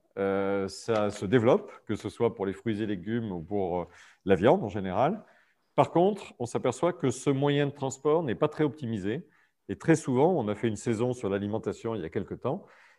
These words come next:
les, euh, agriculteurs qui produisent, euh, ces, ces légumes, ces viandes, et cetera, ce sont eux-mêmes qui vont livrer en ville.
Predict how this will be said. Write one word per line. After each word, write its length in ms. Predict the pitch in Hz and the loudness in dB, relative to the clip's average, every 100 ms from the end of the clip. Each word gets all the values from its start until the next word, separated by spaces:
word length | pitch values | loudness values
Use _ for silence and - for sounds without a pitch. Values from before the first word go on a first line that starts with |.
| _ | _
les, 640 | 104 113 151 156 151 127 - | -2 4 6 6 6 4 2
euh, 720 | 101 95 92 90 90 87 92 | 2 2 2 2 0 -2 0
agriculteurs 760 | 131 160 160 131 160 180 185 - | 2 4 2 2 2 4 2 -2
qui 800 | - 113 107 104 95 92 90 85 | -4 -2 0 0 0 -2 -4 -6
produisent, 560 | - 131 139 147 107 76 - - | 2 4 4 2 -2 -8 -14 -8
euh, 320 | 90 87 87 | -4 -4 -6
ces, 880 | 85 - 95 92 90 85 87 90 92 - _ _ _ | -8 -4 -2 0 -2 -4 -6 -8 -10 -16 _ _ _
ces 180 | - | 0
légumes, 520 | 117 113 104 131 131 123 | 2 4 4 2 2 -2
ces 220 | - 92 | -6 -2
viandes, 260 | 101 123 | 0 0
et 80 | 110 | -2
cetera, 440 | 107 101 98 131 170 | -6 -2 2 2 2
ce 160 | - | -2
sont 240 | 120 139 139 | -2 -2 2
eux-mêmes 400 | 156 131 156 151 | 2 2 0 -2
qui 140 | - 107 | -4 -2
vont 140 | 123 | 0
livrer 300 | 113 131 139 | 0 0 0
en 80 | 131 | 0
ville. 280 | 113 90 | 0 -2